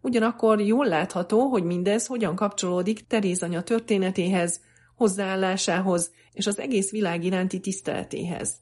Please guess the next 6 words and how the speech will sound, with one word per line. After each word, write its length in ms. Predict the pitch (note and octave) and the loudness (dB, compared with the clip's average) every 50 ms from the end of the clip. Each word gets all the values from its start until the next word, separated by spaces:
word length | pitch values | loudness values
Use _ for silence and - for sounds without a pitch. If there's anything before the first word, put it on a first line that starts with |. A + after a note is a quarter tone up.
| _ _ _ _ _ _ | _ _ _ _ _ _
Ezzel 300 | - F3+ F3 F3+ F3+ F3 | -6 -6 -4 -2 -2 -2
a 80 | F3 | -2
koncerttel 760 | F3 - A3 A3+ G#3+ - G#3 F#3 F#3+ - - F#3 F3+ F3 - - | 0 0 2 2 0 0 -2 -4 -4 -2 0 0 2 2 0 0
az 140 | - A3 G#3+ | -2 -2 0
a 60 | G3+ | 0
javaslatom, 760 | G3+ F#3 E3+ F#3 G3 F#3+ - F3+ G3 - - A3+ C4 C#4+ - | 0 0 0 0 -2 -2 -2 -4 -2 0 2 2 2 2 -2